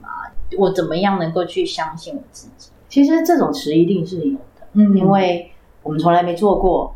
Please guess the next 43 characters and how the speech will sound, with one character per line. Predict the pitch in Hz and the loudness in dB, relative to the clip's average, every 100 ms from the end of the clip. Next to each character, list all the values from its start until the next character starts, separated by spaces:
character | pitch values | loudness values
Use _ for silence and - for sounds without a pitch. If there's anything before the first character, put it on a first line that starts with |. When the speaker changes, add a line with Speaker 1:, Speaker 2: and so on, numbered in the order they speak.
| - - | -10 -8
Speaker 2:
或 | - 196 | 0 0
者 | 165 151 | 2 0
是 | 160 | -2
做 | 180 269 233 | 0 2 2
过， | - 214 160 - - _ | 2 2 2 -2 -8 _
可 | 269 | -10
能 | 277 | -8
失 | - 202 | -4 0
败 | 180 165 | 0 0
过， | 180 147 - - _ _ | -2 -2 -4 -14 _ _
一 | 175 | 0
定 | 202 | 4
会 | 220 208 | 4 2
觉 | 151 | 2
得 | 165 | 2
说， | 165 165 160 160 165 - - | 2 2 2 2 -2 -10 -10
啊， | 214 | -2
别 | 160 | 0
人 | 156 | 2
都 | 202 | 0
成 | 202 - | -2 -4
功 | - 170 180 | -2 -2 0
了， | 143 120 - | -2 -4 -6
或 | 196 | -4
者 | |
别 | 196 170 | 0 2
人 | 196 | 2
告 | 202 208 | 2 2
诉 | 202 226 | 0 -2
我 | 277 | -4
他 | - 214 | -4 -6
可 | - 147 165 | -2 0 2
以， | 196 - - - _ _ - - | 0 -4 -10 -18 _ _ -20 -2
那 | 208 | -2
我 | 143 139 139 135 131 | 0 -2 -2 -2 -6
凭 | - - 147 | -12 -6 -2
什 | 214 175 | 0 0
么 | 117 | -2
我 | 139 143 | -4 -8
自 | - - | -8 -6
己 | - | -6
可 | - - - | -6 -14 -6
以？ | 277 | -6